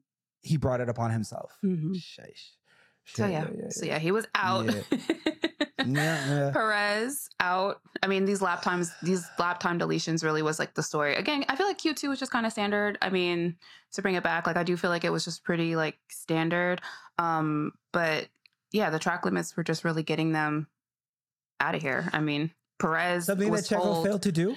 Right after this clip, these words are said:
Speaker 2: Yeah, Perez was told
Speaker 1: Oh,
Speaker 2: over
Speaker 1: you
Speaker 2: the
Speaker 1: were about to
Speaker 2: radio.
Speaker 1: say, yeah.
Speaker 2: Yeah. Uh, you know, they told him the, the, the turn that he needed to improve on.
Speaker 1: Mm-hmm.
Speaker 2: Um, and he just couldn't do it. So, I mean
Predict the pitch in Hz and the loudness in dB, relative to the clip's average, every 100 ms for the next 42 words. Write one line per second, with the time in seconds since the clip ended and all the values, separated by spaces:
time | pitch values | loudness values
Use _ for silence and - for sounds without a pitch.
0 | - - - 190 202 190 180 180 202 - | -6 -8 -2 0 2 0 0 0 0 -2
1 | - 175 180 185 175 160 175 220 185 175 | 0 2 2 2 2 2 2 2 2 0
2 | 127 190 220 160 170 - - 175 165 160 | 0 0 2 0 -2 -6 -2 0 2 2
3 | - 180 160 151 - 175 185 180 180 170 | 2 2 2 2 0 0 2 2 0 0
4 | 170 170 - 175 170 _ - 170 170 - | 0 0 -2 -4 -4 _ -4 -4 -4 -4
5 | 170 170 185 180 170 175 170 170 - 170 | 0 2 2 0 0 0 0 0 0 0
6 | 165 165 180 180 170 165 170 - - - | 0 2 0 2 2 2 -2 -6 -16 -20
7 | _ 143 156 160 160 160 160 165 - _ | _ 0 2 2 2 0 0 -2 -6 _
8 | _ _ _ _ - - 190 180 180 - | _ _ _ _ -10 0 2 2 0 0
9 | 180 165 160 160 160 - - 156 151 151 | 0 0 0 0 0 -2 -2 0 2 0
10 | - 170 160 156 | 2 2 2 0